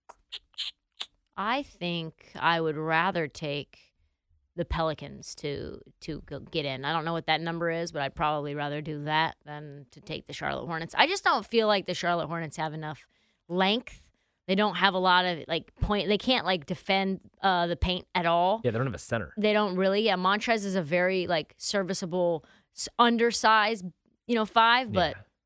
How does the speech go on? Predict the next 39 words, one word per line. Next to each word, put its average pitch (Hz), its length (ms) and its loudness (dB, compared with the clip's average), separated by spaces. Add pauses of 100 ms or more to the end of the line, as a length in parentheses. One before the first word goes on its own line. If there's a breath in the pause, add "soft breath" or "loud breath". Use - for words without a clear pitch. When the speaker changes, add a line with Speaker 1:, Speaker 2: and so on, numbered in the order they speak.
(560)
Speaker 1:
for 277 140 8
me, 311 320 4
no, 165 380 2
I 165 100 4
don't, 190 140 6
I 185 160 4
don't 185 220 0
think, 175 220 -4 (520)
I 233 60 6
think 247 180 2
Charlotte 185 300 2
needs 170 160 -4
to 147 80 -8
do 151 120 -6
some 165 180 -6
things 160 260 -8
in 160 60 -8
the 156 80 -4
offseason. 156 500 -4
Maybe 175 260 -2
they 170 140 -4
need 170 140 -4
to 165 60 -4
move 170 280 -4
Gordon 175 300 -2
Hayward. 220 600 2
Maybe 175 240 0
they 175 160 0
need 170 120 -4
to 170 60 -4
figure 170 300 -6
something 156 360 -10
else 147 220 -10
out. 151 240 2
They 214 120 4
need 277 140 0
a 185 40 0
center, 151 320 -4
though. - 200 -14